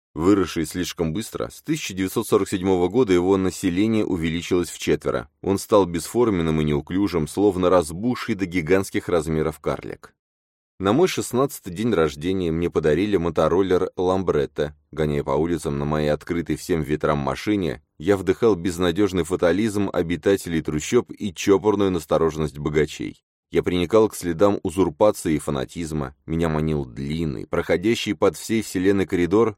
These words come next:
в конце которого отворялась дверь в Тай-Бибе, самой старой в мире шлюхи.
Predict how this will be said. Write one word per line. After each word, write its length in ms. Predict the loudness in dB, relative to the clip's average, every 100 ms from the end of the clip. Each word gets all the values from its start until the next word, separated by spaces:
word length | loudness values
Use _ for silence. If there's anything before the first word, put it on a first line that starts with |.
| _
в 120 | -2
конце 240 | -2 0
которого 400 | 0 2 2 4
отворялась 520 | 2 2 2 4 0 -2
дверь 360 | -4 -2 -2
в 120 | -4 0
Тай-Бибе, 920 | 4 4 2 -2 -6 -4 0 0 0 _ _
самой 520 | -14 0 2 2 0 -4
старой 460 | -2 0 2 2
в 100 | 0
мире 260 | -2 -2 -4
шлюхи. 580 | -6 -8 -8 -8 -12